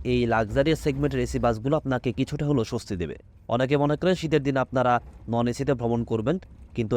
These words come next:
রাস্তায় যে পরিমাণ ধুলো উড়ে তাতে নন এসিতে অবস্থা খারাপ হয়ে যায়। আবার এইরকম ভাঙাচোরা রাস্তা, সেখানে এরকম ভালো মানের যে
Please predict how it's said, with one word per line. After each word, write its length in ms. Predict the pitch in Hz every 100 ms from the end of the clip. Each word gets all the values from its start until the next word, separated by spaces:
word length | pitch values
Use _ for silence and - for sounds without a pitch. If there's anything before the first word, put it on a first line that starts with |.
| 117
রাস্তায় 280 | 113 151 117
যে 60 | 135
পরিমাণ 260 | 143 139 139 113
ধুলো 220 | 117 127 131
উড়ে 160 | 123 92 - 117
তাতে 220 | 113 156 185 - - 113
নন 160 | 120 127
এসিতে 240 | 143 135 120
অবস্থা 240 | 113 - 104
খারাপ 200 | 117 113
হয়ে 140 | 107 85
যায়। 140 | - - - - 107
আবার 180 | 110 107
এইরকম 340 | 123 123 123 127 120 104
ভাঙাচোরা 440 | 123 123 127 127
রাস্তা, 360 | 117 113 - 120 143 - -
সেখানে 240 | 139 135 147 139
এরকম 240 | 139 147 127
ভালো 160 | 127 131
মানের 200 | 143 151
যে 60 | 139